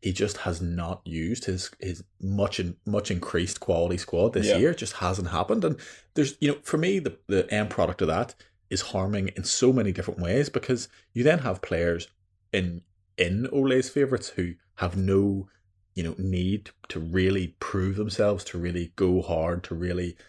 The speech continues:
Speaker 1: you know, feel that, you know, breath down the back of their neck of some other player. And then secondly, the players who are sitting out just think,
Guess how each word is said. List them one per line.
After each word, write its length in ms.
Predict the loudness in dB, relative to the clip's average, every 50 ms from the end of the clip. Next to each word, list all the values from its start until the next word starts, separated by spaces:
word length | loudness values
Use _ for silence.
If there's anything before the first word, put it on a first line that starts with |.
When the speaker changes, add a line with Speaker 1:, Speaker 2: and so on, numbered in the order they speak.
| -20 _ -6
Speaker 1:
you 140 | -4 -2 0
know, 360 | 0 0 -2 -2 -2 -6 -10 -10
feel 380 | -8 0 4 4 4 4 2 0
that, 220 | -2 -4 -8 -10 _
you 120 | -10 -8 -6
know, 160 | -4 -4 -6
breath 500 | -6 -2 0 2 4 4 4 2 2 0
down 140 | 0 2 2
the 80 | 2
back 200 | 2 0 0 0
of 60 | -2
their 100 | -2 -2
neck 260 | -2 -2 -4 -4 -4 -4
of 100 | -6 -4
some 180 | -4 -4 -4
other 160 | -4 -4 -4
player. 460 | -6 -4 -2 -2 0 0 0 -2 -4 -10 _ _ _ _ _ -4
And 120 | 0 2
then 140 | 2 2 2
secondly, 600 | 0 4 4 4 4 4 0 -2 -2 -2 -2 -2 -6 _ _ _
the 80 | -4 -2
players 300 | 2 4 4 4 4 2
who 120 | 0 -2
are 60 | -2
sitting 320 | 0 0 0 0 0 2 2
out 140 | 2 2 0
just 220 | -2 -4 -4 -2
think, 240 | -2 -4 -4 -4